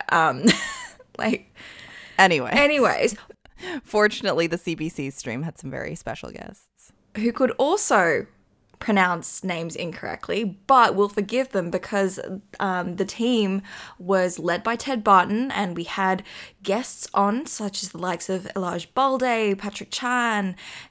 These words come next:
Speaker 1: Megan Jahamel, Caitlin Osmond, Kevin Reynolds, Caitlin Weaver. And they provided actually, like, really nice commentary, and I was really appreciative <laughs> of it. And so I'm just like, "V P N, I will, I will use you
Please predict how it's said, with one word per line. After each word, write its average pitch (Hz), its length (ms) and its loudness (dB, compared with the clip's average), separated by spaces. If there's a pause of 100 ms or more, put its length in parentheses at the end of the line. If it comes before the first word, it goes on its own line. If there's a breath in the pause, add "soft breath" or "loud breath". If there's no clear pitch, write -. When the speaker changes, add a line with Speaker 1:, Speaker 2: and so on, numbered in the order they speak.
Speaker 1:
Megan 180 260 -2
Jahamel, 208 760 0 (120)
Caitlin - 400 -6
Osmond, 226 540 -2
Kevin 180 280 -4
Reynolds, 214 760 -2
Caitlin 170 480 -10
Weaver. 254 600 0 (600 loud breath)
And 320 300 4
they 311 100 2
provided 277 480 -4
actually, - 460 -4
like, 185 200 -4
really 202 460 -2
nice 185 400 -4
commentary, 208 760 -2
and 190 140 -2
I 196 80 0
was 190 160 -2
really 214 260 0
appreciative 226 720 0
<laughs> - 0 -
of 185 140 6
it. 254 200 -2 (280 loud breath)
And 226 160 -4
so 240 120 -2
I'm 240 160 -2
just - 180 -8
like, 254 180 -6
"V 247 240 -4
P - 240 -10
N, 233 340 -2 (280)
I 214 140 4
will, 214 420 2
I 208 100 2
will 208 180 2
use 233 420 -2
you 190 360 -2